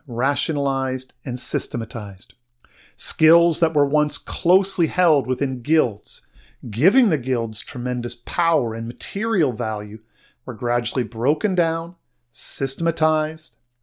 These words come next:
and often mechanized. Soon they would be computerized,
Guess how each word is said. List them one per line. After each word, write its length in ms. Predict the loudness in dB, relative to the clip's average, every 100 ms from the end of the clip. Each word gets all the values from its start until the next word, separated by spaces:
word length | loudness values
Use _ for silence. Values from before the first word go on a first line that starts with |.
| -8
and 140 | -6
often 500 | -2 -2 -2 -6 -8 _ -16
mechanized. 880 | -6 -6 -4 -6 -6 -12 -14 -16 _ _ _ _
Soon 540 | 0 0 2 0 0
they 100 | 0
would 180 | 2 2
be 120 | 0
computerized, 960 | -2 -6 -2 0 0 -2 -6 -18 -20